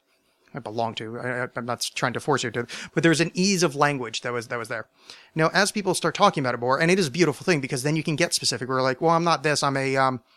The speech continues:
I think they've reintroduced queer into there now, where it's, you're gender queer, I think is the phrase. I'm not, I'm not super hip to this. So if I'm using an offensive term, I,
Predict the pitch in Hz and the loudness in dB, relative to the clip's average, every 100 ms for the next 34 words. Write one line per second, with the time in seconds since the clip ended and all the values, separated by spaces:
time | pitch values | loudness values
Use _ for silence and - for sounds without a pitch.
0 | _ - 160 185 156 156 156 143 135 - | _ -4 0 4 4 4 2 -2 -4 -6
1 | - 165 143 123 127 120 113 120 82 - | 0 4 4 2 -2 -4 -4 -8 -10 -6
2 | - 131 120 - - - - _ - 135 | 0 2 2 2 0 0 -12 _ -6 2
3 | 131 120 - - 147 143 151 147 - 151 | 4 2 -4 -2 2 4 4 2 0 2
4 | 156 151 160 147 151 - 156 151 - 165 | 2 2 0 -4 -4 -2 -2 -2 0 2
5 | 165 - 170 180 185 180 160 135 135 117 | 2 2 0 2 2 2 0 -4 -4 -6
6 | 113 151 160 175 180 156 123 135 123 - | -2 -2 2 2 4 2 2 0 -2 -2
7 | 127 120 | -2 -2